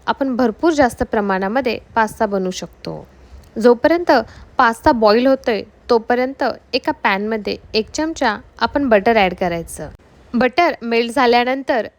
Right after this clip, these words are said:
एक चमचा लसूण पण ॲड करायचा. ह्या ठिकाणी लसूण आपण कुटून ॲड नाही करायचा, तर त्याचे छोटे छोटे काप करून एक चमचा लसूण ॲड करायचा. पास्तामध्ये लसूण खाताना खूप छान लागतो,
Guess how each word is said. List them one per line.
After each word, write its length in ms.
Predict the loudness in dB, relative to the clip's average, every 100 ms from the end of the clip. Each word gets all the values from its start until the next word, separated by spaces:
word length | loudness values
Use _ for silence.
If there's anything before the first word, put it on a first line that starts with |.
| -4
एक 200 | -4 -4
चमचा 340 | -8 -8 -6 -8 -8 _ -10
लसूण 440 | -6 -6 -6 -6
पण 160 | -4 0
ॲड 220 | -2 -2
करायचा. 460 | -6 -6 -8 -12 -16 -16 _ _ _ -6
ह्या 120 | -4
ठिकाणी 500 | -4 -2 -2 -2 -6 -8
लसूण 360 | -4 -4 -2 -2
आपण 280 | 0 -2 -8 _ -6
कुटून 320 | -4 0 2
ॲड 200 | 2 2
नाही 200 | -2 0
करायचा, 440 | 0 0 -2 -8 -12 -8
तर 60 | -2
त्याचे 280 | -2 -2 -4 -2
छोटे 180 | -2 0
छोटे 260 | 0 -2
काप 340 | 2 0 0 0
करून 260 | 2 2 -2 -4
एक 140 | -4
चमचा 320 | -2 -4 -2 -2
लसूण 300 | -2 -2 -2
ॲड 180 | -2 -2
करायचा. 500 | -6 -6 -10 -12 -14 _ _ -20 -20 -2
पास्तामध्ये 680 | 0 0 2 2 2 2 2 2
लसूण 360 | -2 -2 -2 -4
खाताना 480 | 0 0 0 -2 -4 -8 -20 -10
खूप 240 | -2 -2 2
छान 200 | 2 2
लागतो, 400 | -2 -4 -10